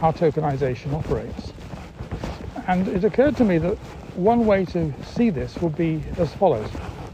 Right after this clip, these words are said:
It's a long time since I've done a jigsaw, but they are very popular, and they take up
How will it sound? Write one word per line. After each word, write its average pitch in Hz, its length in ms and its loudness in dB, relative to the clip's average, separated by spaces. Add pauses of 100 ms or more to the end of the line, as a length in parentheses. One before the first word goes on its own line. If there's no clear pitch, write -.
(840)
It's 156 180 -4
a 180 40 -2
long 214 220 2
time 170 260 4
since 139 220 0
I've 139 220 4
done 143 280 4 (140)
a 143 80 0
jigsaw, 120 640 -2 (840)
but 160 120 -4
they 185 160 6
are 208 180 8
very 156 220 0
popular, 139 520 0 (1500)
and 160 340 2 (480)
they 151 200 6 (260)
take 147 260 0
up 135 100 2